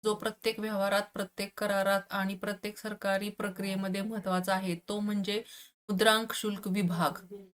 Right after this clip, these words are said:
मुद्रांक शुल्क हा शब्द ऐकला की अनेकांना प्रश्न पडतो, नेमकं हे शुल्क कशासाठी असतं, कोणत्या दस्तऐवजावर लागू होतं आणि कोणत्या नाही.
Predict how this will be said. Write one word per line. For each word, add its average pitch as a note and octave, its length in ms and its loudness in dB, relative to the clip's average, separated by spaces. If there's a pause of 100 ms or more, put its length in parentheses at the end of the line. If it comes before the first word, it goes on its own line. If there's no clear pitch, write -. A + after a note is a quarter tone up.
(800)
मुद्रांक B3 400 6
शुल्क A#3+ 280 -4
हा A3 180 2
शब्द G#3 280 -2
ऐकला G3+ 420 2
की G3+ 120 -2
अनेकांना G3+ 460 -2
प्रश्न G3+ 340 -4
पडतो, F#3+ 320 -4
नेमकं G3 380 -2
हे G#3+ 180 -2
शुल्क G#3 240 -4 (100)
कशासाठी A3 540 -2
असतं, F#3 400 0
कोणत्या G#3+ 420 2
दस्तऐवजावर F#3+ 840 2
लागू F#3+ 300 2
होतं F#3 360 0 (420)
आणि A3+ 240 4
कोणत्या G3+ 420 2
नाही. F#3 440 2